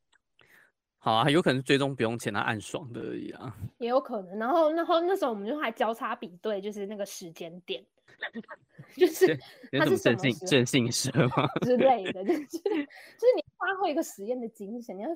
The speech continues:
Speaker 2: 发挥了一个追根究底的精神。
Speaker 1: OK。
Speaker 2: 然后我就发现说，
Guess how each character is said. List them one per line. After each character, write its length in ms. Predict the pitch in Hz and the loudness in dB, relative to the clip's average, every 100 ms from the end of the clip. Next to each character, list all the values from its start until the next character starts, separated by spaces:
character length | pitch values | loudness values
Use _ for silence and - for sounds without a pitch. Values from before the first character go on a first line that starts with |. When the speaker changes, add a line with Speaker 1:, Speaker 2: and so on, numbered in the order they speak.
| 339 | -6
Speaker 2:
发 180 | 240 | -6
挥 140 | 269 269 | -4 -4
了 60 | |
一 40 | 220 | -4
个 60 | |
追 240 | 226 254 240 | -2 0 2
根 220 | 247 226 | 0 -2
究 160 | - 262 - | -2 -2 -2
底 100 | - | -8
的 140 | 190 | -10
精 220 | - 208 | -10 -12
神。 80 | 202 | -4
Speaker 1:
OK。 460 | 113 120 113 98 - - _ _ _ _ | -2 2 4 2 -2 -12 _ _ _ _
Speaker 2:
然 120 | 285 | -6
后 100 | 392 | -2
我 80 | 381 | -2
就 60 | 427 453 | -2 -4
发 60 | 415 427 | -8 -4
现 280 | 466 403 | -4 -2
说， 280 | 381 359 359 | -4 -4 -4